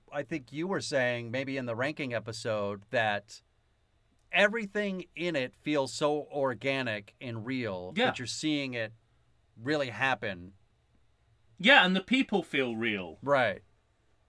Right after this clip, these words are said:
Speaker 2: Even the ones that look like a lob-, you know, looks like a
Speaker 1: Lo-, like a
Speaker 2: human lobster.
Speaker 1: lobster, right.
Speaker 2: Reads as a human being.
Speaker 1: Yeah.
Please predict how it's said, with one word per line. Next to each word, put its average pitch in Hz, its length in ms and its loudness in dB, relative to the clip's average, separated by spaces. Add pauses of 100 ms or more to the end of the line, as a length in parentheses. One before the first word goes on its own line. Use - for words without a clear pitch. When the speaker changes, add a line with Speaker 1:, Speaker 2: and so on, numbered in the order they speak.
Speaker 2:
Even 214 300 2
the 196 80 2
ones 190 300 4
that 175 100 0
look 175 180 0
like 165 220 -2 (520)
a 151 60 2
lob-, 180 340 0
you 170 140 0
know, 139 140 -2
looks 135 220 -8
like - 140 -12
a 143 160 -2
Speaker 1:
Lo-, 127 160 4 (100)
like 160 200 4
a 151 60 6
Speaker 2:
human 135 100 4
lobster. 143 320 4
Speaker 1:
lobster, 98 220 -2
right. 120 340 0 (680)
Speaker 2:
Reads 151 440 4
as 147 120 -8
a 151 40 -4
human 156 380 -2
being. 165 260 2
Speaker 1:
Yeah. - 180 2